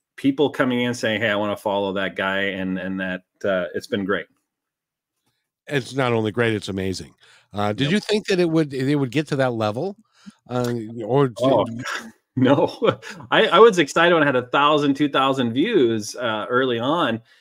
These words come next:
Speaker 1: I mean, it was crazy to me that I even had that much.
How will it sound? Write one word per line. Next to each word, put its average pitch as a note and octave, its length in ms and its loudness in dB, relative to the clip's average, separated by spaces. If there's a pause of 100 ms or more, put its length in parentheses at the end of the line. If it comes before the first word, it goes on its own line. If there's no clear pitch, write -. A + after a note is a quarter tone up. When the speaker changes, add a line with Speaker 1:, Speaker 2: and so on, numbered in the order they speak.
(180)
Speaker 1:
I A2+ 60 -6
mean, A#2+ 180 0
it D3 80 0
was C#3 160 0
crazy F#3+ 600 -2
to A#2+ 60 -4
me A#2 140 -4
that A#2 80 -2
I A#2 40 0
even A#2+ 140 -4
had A2+ 220 -8
that D#3+ 220 -4
much. G2+ 440 -8